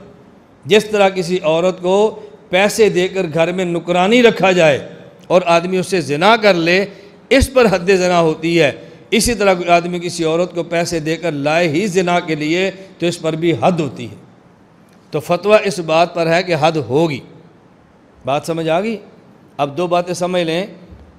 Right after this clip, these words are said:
इस मसले पर दो कौल आ गए, एक कौल ये कि हद नहीं और एक कौल ये कि हद, अगर हद न हो तो जायज़ फिर भी नहीं है,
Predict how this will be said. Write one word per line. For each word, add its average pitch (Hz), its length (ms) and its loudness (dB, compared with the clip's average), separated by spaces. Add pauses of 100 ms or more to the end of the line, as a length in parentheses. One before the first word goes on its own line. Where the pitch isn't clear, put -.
(120)
इस 190 180 -4
मसले 185 320 -2
पर 175 220 -2
दो 175 220 -2
कौल 170 280 0
आ 151 120 0
गए, 170 240 -6 (400)
एक 180 220 -2
कौल 170 240 2
ये 175 180 0
कि 170 120 -6 (100)
हद 151 260 -4
नहीं 147 540 -4
और 151 140 -2
एक 165 160 -2
कौल 160 200 -2
ये 160 140 -4
कि 147 120 -10
हद, 143 280 -6 (1000)
अगर 190 380 4
हद 180 300 2
न 175 140 -2 (100)
हो 226 280 8 (440)
तो 165 100 0
जायज़ 175 400 4
फिर 240 260 4
भी 254 160 2
नहीं 214 180 2
है, 127 160 -6